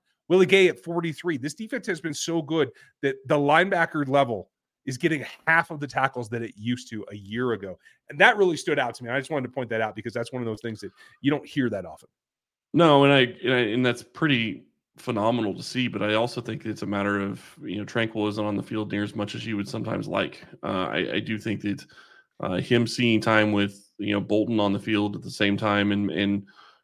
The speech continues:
Speaker 2: the, I still don't understand why they haven't trotted out Tranquill and Willie and Bolton at times.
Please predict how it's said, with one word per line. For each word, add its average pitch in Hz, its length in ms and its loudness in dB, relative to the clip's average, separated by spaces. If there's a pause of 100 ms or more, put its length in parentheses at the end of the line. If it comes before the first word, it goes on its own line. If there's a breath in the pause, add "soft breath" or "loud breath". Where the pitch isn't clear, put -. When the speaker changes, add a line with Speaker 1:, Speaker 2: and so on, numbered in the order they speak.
(140)
Speaker 2:
the, - 320 -6 (160)
I 143 200 6
still 135 340 0
don't 110 180 2
understand 98 540 0
why 101 160 2
they 98 100 2
haven't 107 340 2 (100)
trotted 98 360 2
out 101 220 2
Tranquill 104 560 -4
and 98 420 -2
Willie 104 580 -2
and 92 160 0
Bolton 92 360 -2
at 69 100 -8
times. 90 440 -4